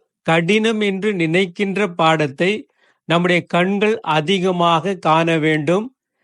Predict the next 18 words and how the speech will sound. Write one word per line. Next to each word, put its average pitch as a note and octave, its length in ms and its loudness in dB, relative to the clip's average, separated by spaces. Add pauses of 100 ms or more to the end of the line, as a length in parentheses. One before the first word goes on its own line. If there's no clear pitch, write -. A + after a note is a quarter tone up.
(260)
நம்முடைய F#3+ 340 0
வாயினாலே G3 800 0
அதிகமாக F#3 960 -2
சத்தம் F3+ 600 -4
போட்டு F#3+ 380 -2
படிக்க E3+ 460 0
வேண்டும். E3+ 440 0 (560)
இதன் F#3 300 2
மூலம் G#3 400 0
நம்முடைய F3 360 -2
காதுகள் G3 560 2
வழியாக E3+ 680 0
அந்த E3 220 -2
வார்த்தையானது E3+ 1000 0 (140)
இருதயத்துக்குள் F#3+ 800 0
சென்று D#3+ 420 -2 (380)
நிரந்தரமாக F#3 1120 2
எழுதப்படும். E3 800 0